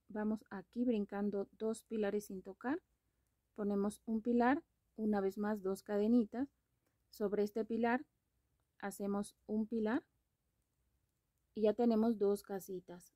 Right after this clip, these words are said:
Ahora vamos a hacer dos llenas, así que quiere decir que aquí vamos a hacer, mm, no, vamos a hacer tres llenas. Entonces aquí vamos a hacer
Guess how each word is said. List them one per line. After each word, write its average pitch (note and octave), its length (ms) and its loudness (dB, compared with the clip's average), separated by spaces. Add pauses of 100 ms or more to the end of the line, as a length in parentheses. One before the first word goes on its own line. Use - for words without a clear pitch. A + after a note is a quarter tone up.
(120)
Ahora G#3 300 0
vamos A3+ 260 2
a G#3+ 60 -4
hacer F#3+ 260 -4
dos A3 240 2
llenas, A#3+ 440 0
así G#3 220 -10
que G#3 120 -12
quiere G#3 260 -2
decir A3+ 360 -2
que - 80 -8
aquí G#3 280 -6
vamos G#3 320 -4
a G3+ 40 -10
hacer, A#3+ 300 -4 (1200)
mm, A3 420 -2
no, A#3 200 0
vamos A#3 220 0
a B3 60 2
hacer A#3 260 -2
tres A3 320 0
llenas. G#3+ 380 0
Entonces G3+ 400 -10 (100)
aquí A3 340 -2
vamos G#3+ 260 0
a G#3 40 -8
hacer G#3 260 -6